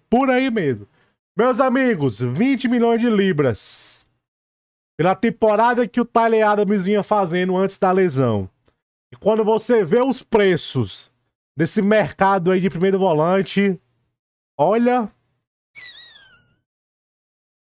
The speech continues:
Barato, meu amigo. Bota barato nisso, cara.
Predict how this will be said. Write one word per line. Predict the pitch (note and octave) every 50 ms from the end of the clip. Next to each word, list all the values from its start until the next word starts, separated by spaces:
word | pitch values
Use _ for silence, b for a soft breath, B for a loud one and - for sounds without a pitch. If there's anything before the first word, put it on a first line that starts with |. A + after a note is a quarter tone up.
| _ _ _ _ _ _ _ _ _ - _ _ _ _ _ _ _ _ _ _ _ _ _ _ -
Barato, | A#2+ D3+ F3+ G3+ G3 F3+ F3 F3 F#3 G3 G#3+ A3 - _ - E3+
meu | D3+ C3+
amigo. | C3+ C3 B2+ C#3 C#3+ G3 G#3 G#3+
Bota | F3 D#3+ F#3+ A3+ C4+ C4 - - C4+ B3+
barato | G#3 A#3+ A3 G3+ G#3+ A#3 B3+ - - C#4+
nisso, | C4+ G#3+ G#3 F#3+ E3 C3+ - - C3+
cara. | - - G3+ G#3 F#3+ E3 C3 G#2 -